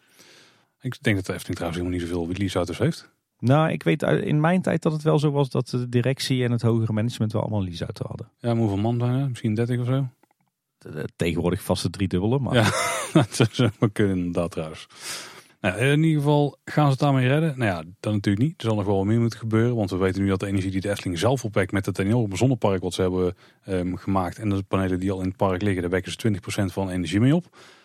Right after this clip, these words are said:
Speaker 1: Dan kun je natuurlijk heel makkelijk wat certificaten gaan kopen, zodat je groene energie binnentrekt. Maar dat is natuurlijk ook een beetje, ja, vreemd verhaal. Dan gebeurt het niet echt lokaal per se, die, ehm, energieopwekking.
Speaker 2: Nee, maar ze melden wel dat ze, eh,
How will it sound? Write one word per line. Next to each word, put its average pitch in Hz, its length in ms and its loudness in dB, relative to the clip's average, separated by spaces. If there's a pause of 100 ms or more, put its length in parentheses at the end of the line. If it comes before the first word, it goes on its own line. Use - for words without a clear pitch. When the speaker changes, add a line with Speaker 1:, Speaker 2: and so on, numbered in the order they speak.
(120)
Speaker 1:
Dan - 100 -18
kun - 120 -4
je 90 60 0
natuurlijk 90 300 -2
heel 92 100 0
makkelijk 87 260 -2
wat - 80 -10
certificaten 95 580 -2
gaan 90 140 -2
kopen, 90 320 0
zodat 87 240 -4
je 90 160 -2 (300)
groene 104 280 -4
energie 95 300 -2
binnentrekt. 98 560 -2
Maar 85 180 -8
dat 90 100 -14
is - 100 -10
natuurlijk - 220 -10
ook 104 100 -8
een 113 80 -2
beetje, 104 440 0 (500)
ja, - 160 -14
vreemd 95 280 -2
verhaal. 98 240 0
Dan 95 180 -2
gebeurt 95 240 0
het 92 80 0
niet 101 160 -2
echt 98 140 -2
lokaal 95 400 0
per 107 180 -2
se, 113 280 2
die, 104 300 -2
ehm, 104 240 0
energieopwekking. 104 880 0 (300)
Speaker 2:
Nee, 143 180 6
maar 180 100 4
ze 160 100 -4
melden 160 240 2
wel 165 140 4
dat 165 140 2
ze, - 240 2
eh, 117 180 0